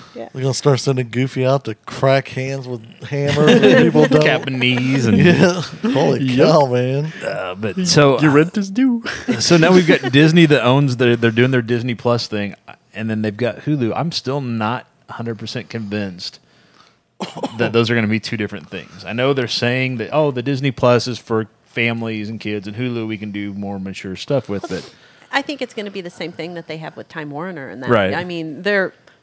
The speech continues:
Speaker 1: separate entities, but they're
Speaker 3: Right,
Speaker 1: not.
Speaker 3: but they're not. I don't know. I'm just getting,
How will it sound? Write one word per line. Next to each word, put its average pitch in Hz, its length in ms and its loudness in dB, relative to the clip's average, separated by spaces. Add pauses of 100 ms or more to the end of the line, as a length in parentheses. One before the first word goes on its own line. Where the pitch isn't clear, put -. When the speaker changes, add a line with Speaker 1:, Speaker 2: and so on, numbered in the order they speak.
Speaker 1:
separate 156 400 -6
entities, 156 480 -8
but - 0 -
they're 131 100 -4
Speaker 3:
Right, 92 220 4
Speaker 1:
not. 82 180 -12
Speaker 3:
but - 120 -2
they're - 100 -2
not. 76 340 -12 (760)
I - 80 -12
don't 107 100 -10
know. 92 120 -12
I'm 147 140 -2
just 165 160 -4
getting, 104 180 -6